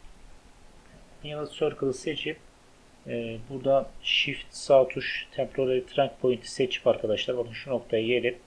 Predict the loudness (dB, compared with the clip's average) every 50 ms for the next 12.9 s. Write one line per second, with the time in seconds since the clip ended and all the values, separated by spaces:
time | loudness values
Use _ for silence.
0 | -20 -20 -20 -20 -20 -20 -20 -20 _ -20 -6 2 4 6 6 6 4 0 -2 -2
1 | -2 0 2 2 4 4 2 0 0 -10 -20 -20 -20 -20 -20 -20 -20 -20 -20 -20
2 | -20 -20 -20 -20 -20 -20 -20 -20 -20 -20 -20 -20 -20 -20 -20 -20 -20 -20 -20 -20
3 | -20 -20 -12 -4 0 0 0 0 -2 -6 -4 -2 0 0 0 -2 -4 -2 0 0
4 | 0 0 -2 0 4 4 4 4 2 -2 -4 -6 -6 -4 -4 -4 -4 -2 2 2
5 | 4 4 4 2 2 2 0 2 2 2 2 0 -2 -4 -18 -20 -20 -20 -20 -20
6 | -20 -20 -20 -20 -20 -20 -20 -20 -20 -8 0 4 6 6 6 6 4 2 2 0
7 | 2 2 2 0 0 -8 -12 -8 -6 -6 -4 0 0 0 2 2 2 2 2 2
8 | -2 -2 -4 -2 0 0 0 2 0 0 -2 -2 -6 -4 2 2 4 4 4 2
9 | 2 0 -2 -8 -10 -10 -14 -20 -20 -20 -20 -20 -20 -20 -20 -20 -20 -20 -20 -20
10 | -20 -20 -20 -20 -20 -20 -20 -20 -20 -20 -20 -20 -20 -20 -20 -20 -20 -20 -20 -20
11 | -20 -20 -20 -20 -20 -20 -20 -20 -20 -20 -20 _ -20 -20 -20 -20 -20 -20 -20 -20
12 | -20 -20 -20 -20 -20 -20 -18 -16 -14 -8 -4 -4 -4 -4 -4 -8 -10